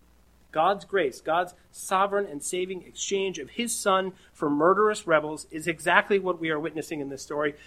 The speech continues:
because that is the gospel of the Son of Jesus Christ. John Calvin said this, "Our acquittal is in this, that the guilt which made us liable to punishment was transferred to the head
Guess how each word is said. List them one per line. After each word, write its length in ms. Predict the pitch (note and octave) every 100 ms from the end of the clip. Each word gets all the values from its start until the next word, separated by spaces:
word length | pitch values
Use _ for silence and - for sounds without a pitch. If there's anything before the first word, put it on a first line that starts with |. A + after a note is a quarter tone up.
| -
because 260 | D#3+ F3 - -
that 320 | A3 B3+ G3+
is 160 | F3+ E3
the 80 | F3+
gospel 560 | F#3 F3+ F3+ F3 D#3+
of 100 | D3+
the 60 | D3
Son 200 | - D3+
of 120 | C3+
Jesus 320 | C#3 C3 B2
Christ. 380 | - B2 - _ _ _ _ _ _ _ _ _ _ _ _ _ _ _ _ _ -
John 300 | G3 G#3+ A3
Calvin 480 | - G#3 F3+ C3+ C3
said 260 | - D3
this, 240 | D3 B2+ -
"Our 180 | E3+ F3
acquittal 480 | - - A3 A3 G#3+
is 180 | E3
in 240 | D#3+ D#3 C#3+
this, 540 | F3 E3 - - - _ _ _ _ _ _
that 140 | F3+ F3
the 60 |
guilt 520 | F3 - F3+ A3+ C4 -
which 240 | D3+ D3+
made 240 | D#3 F3+ G#3
us 140 | G3
liable 540 | G#3 D#3 F#3 A3+ F#3 F3
to 100 | E3+
punishment 640 | - G3 A3+ A3 A#3 F3+
was 160 | D#3+ -
transferred 880 | - - G#3+ B3 C#4 - D3+ C#3
to 80 | -
the 100 | F#3
head 440 | D#3+ A3 G3 D3